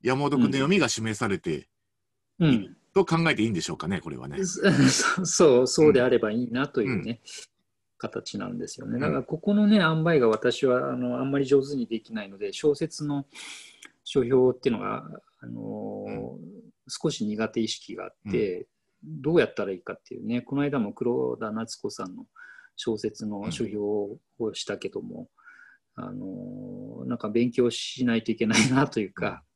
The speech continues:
Speaker 1: うん。
Speaker 2: あの、書き方をね、開発しないといけないなと思っているところでね、つかず離れずっていうか。
Speaker 1: うん。まあでもこの入り方はいいよね。
Speaker 2: うん。
Speaker 1: その、
Speaker 2: <laughs>
Speaker 1: 読者にさ、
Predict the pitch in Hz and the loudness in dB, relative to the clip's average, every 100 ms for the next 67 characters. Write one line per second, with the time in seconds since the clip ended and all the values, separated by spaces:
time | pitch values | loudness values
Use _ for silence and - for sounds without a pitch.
0 | - - 117 117 - 156 156 123 87 101 | -16 -10 -6 -6 0 2 4 2 0 -8
1 | - 113 110 - - 104 104 - 101 95 | -2 -2 -2 -8 -8 -8 -8 -14 -10 -10
2 | 95 90 - 90 - - - - - - | -10 -10 -12 -14 -16 -16 -14 -14 -14 -14
3 | 120 - - 160 113 104 104 104 101 - | -12 -6 0 0 0 -4 -8 -4 -6 -6
4 | - - - - - - _ - - 220 | -18 -20 -12 -10 -10 -12 _ -18 -8 0
5 | 220 262 226 202 247 285 277 277 277 269 | 2 2 2 2 4 4 6 6 6 4
6 | 262 254 160 110 - _ _ 196 190 107 | 4 6 6 6 0 _ _ 2 4 6
7 | 90 123 98 82 - _ _ _ _ - | 4 2 2 -2 -10 _ _ _ _ -4
8 | 160 131 175 180 254 - - 190 - 190 | 0 2 6 8 8 4 2 0 2 0
9 | 170 - - - - - - - - 160 | -2 -6 -18 -10 -10 -10 -20 -20 -10 -2
10 | 233 - 156 120 98 - 104 73 | -2 0 2 2 0 0 0 -2